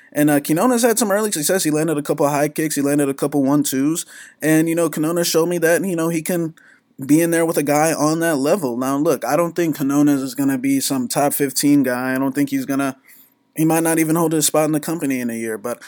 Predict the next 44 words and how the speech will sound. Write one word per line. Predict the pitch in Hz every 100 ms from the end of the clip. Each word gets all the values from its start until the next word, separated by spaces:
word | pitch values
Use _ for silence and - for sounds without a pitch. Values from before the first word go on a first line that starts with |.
| -
I | - -
think | - 151 151
he's | 165
gonna | 156 156
win | 131 131
this | 151 165
fight. | - 107 139 - - -
I |
think | 117 139
he's | 135
gonna | 135 117
slowly | - 113 127 147
break | 165 143 143
him | 156
down | 131 127 135
with | 135 - 127
body | 127 131 147
kicks, | 143 143 139 -
head | 139 123
kicks, | - 147 151 - - - -
and | - 156
I |
feel | - 180
like, | 156 175 170
uh, | 170 165 156 - _ _
even | - 156 165
on | 175
the | 170
mat, | 143 160 180
man, | 135 139
we | 147
can | 151
have, | 156 156 135
we | 151
can, | 165 156
uh, | 151 147
beat | 120 139
him | 156 135
there. | 135 170
You | 123
know, | 131 135
we | 123 139
haven't | 143 135
seen, | - 135 151 151